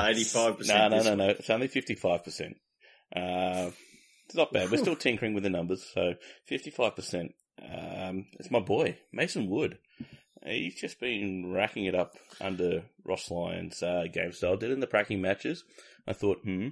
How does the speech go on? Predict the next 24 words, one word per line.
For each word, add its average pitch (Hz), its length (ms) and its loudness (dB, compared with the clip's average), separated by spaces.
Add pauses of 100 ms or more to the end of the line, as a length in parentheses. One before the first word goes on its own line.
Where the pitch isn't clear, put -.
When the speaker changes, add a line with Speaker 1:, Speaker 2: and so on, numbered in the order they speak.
(140)
Speaker 3:
interesting, 104 520 -6
good 101 120 -6
to 104 80 -6
watch." 92 360 -4 (460)
But - 80 -4
he's 165 140 -2
backed 196 240 2
it - 80 -2
up - 200 -2 (340)
two 156 200 0
weeks 139 180 -2
in 113 80 -4
a 95 40 0
row 123 200 2
now 92 200 2
with 90 160 -2
tons. 104 440 -2
So 90 640 2
I - 80 -8
think - 200 -4
it's - 160 -10
real. - 340 -2
He's 117 160 -8
just 117 200 -4